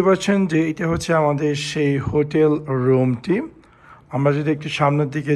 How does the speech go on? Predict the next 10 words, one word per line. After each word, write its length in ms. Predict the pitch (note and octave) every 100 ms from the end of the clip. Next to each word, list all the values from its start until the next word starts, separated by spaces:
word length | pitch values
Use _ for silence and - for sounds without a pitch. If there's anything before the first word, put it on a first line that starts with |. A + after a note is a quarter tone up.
| C3+
যাই 140 | C#3+ C#3
তাহলে 240 | C3 C3 C3
আমরা 120 | C3+ B2+
দেখতে 180 | C3 D3 C3
পারবো 220 | C#3 C3 B2
যে 120 | C#3 C#3+ D3+ - - - - _ -
আমাদের 340 | C3+ C3+ C#3 C#3 C3
এখানে 220 | C3+ C3+ C3
একটি 220 | - D3 C#3 C3+ - - - - _ - A2
বেড, 280 | D3 C#3+ F3